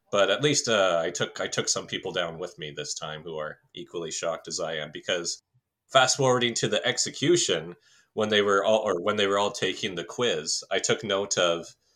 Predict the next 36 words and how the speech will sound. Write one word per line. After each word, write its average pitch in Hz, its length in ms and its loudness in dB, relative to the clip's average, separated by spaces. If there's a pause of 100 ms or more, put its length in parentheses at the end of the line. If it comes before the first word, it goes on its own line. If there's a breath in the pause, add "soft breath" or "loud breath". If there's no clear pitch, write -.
(260 soft breath)
who 110 220 2
everyone 95 360 0
was 92 180 0
suspecting 95 500 -2
for 87 120 -8
the 80 80 -6
first 82 360 -4
time 85 240 -4
in 78 280 -10 (480)
quite 90 160 -2
a - 40 -2
while. 76 120 0
I 78 60 2
haven't 82 160 -6
really 78 180 -8
done 85 220 -8
that 76 200 -6
since - 340 -10
you 90 80 -6
always 78 180 -6
take 76 200 -6
notes 76 260 -10
on 78 60 -14
that, 76 180 -8
Michael, 76 400 -8
<laughs> - 40 -20
but, 82 280 -4
uh, 95 140 -2 (640)
it 104 180 -6
didn't 117 200 2
specify 110 640 2
who 98 300 0
Jeroen 95 560 -2
suspected, 147 720 -4 (640 soft breath)
and 82 1040 -2 (160)
Tusk, 123 300 2